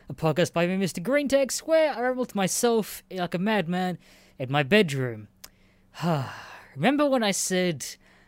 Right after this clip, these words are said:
I'd have an upload schedule for this podcast?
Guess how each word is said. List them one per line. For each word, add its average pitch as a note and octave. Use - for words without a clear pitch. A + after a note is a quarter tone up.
I'd C#3+
have C#3+
an B2+
upload C#3
schedule D3
for -
this C#3+
podcast? C#3+